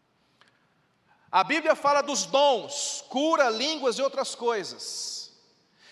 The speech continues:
E a Bíblia fala do fruto. Fruto é santificação.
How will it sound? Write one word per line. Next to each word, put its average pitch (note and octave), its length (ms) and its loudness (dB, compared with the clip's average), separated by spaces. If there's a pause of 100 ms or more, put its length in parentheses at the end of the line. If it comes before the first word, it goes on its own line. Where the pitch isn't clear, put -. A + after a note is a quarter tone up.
E G3+ 120 0
a A#3 100 6
Bíblia D4+ 380 0
fala D4 360 2
do D4 480 -4
fruto. D#4 800 -4 (1300)
Fruto C4 540 -6
é C4+ 60 0
santificação. C4+ 880 -10